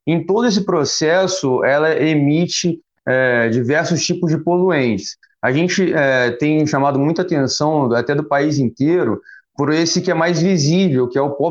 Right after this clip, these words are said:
preto, que a gente chama aqui, né? Que ele invade as casas, é, principalmente de alguns bairros que são mais próximos à, à usina,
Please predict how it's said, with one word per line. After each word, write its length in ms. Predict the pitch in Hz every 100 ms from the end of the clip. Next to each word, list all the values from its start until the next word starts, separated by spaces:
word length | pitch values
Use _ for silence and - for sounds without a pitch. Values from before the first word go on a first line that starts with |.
| -
preto, 400 | 143 156 170 135
que 60 | 123
a 20 |
gente 200 | 120 123
chama 340 | - 127 123 117
aqui, 280 | 104 104 101
né? 220 | 107 117 - - -
Que 100 | 139
ele 80 | 170
invade 640 | 147 113 143 180 190 151
as 180 | 135 -
casas, 760 | 135 139 165 156 117 104 - - _ -
é, 280 | 113 113 110
principalmente 360 | 101 120 151 147
de 60 |
alguns 260 | 147 151 131
bairros 300 | 123 131 123
que 60 |
são 100 | 139
mais 160 | 135 139
próximos 640 | - 123 151 156 127 104
à, 340 | 113 110 101 - _ _ _ -
à 140 | 123
usina, 760 | 120 113 98 156 196 151 117